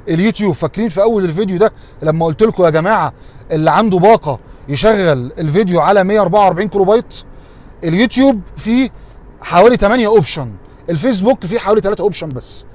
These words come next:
اليوتيوب فيه من مية وأربعة وأربعين، ميتين ستة وخمسين،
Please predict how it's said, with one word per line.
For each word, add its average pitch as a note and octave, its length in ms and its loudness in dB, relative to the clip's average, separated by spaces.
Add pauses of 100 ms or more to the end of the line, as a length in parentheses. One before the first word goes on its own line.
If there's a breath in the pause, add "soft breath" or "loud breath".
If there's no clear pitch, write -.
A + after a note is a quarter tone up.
(880 soft breath)
اليوتيوب A3 420 0
فيه A3 200 -2
من F3+ 160 -2
مية G#3+ 120 2
وأربعة A#3 260 4
وأربعين، A3 420 0 (260 soft breath)
ميتين D#3+ 240 -4
ستة A3 240 -2
وخمسين، A3+ 520 -4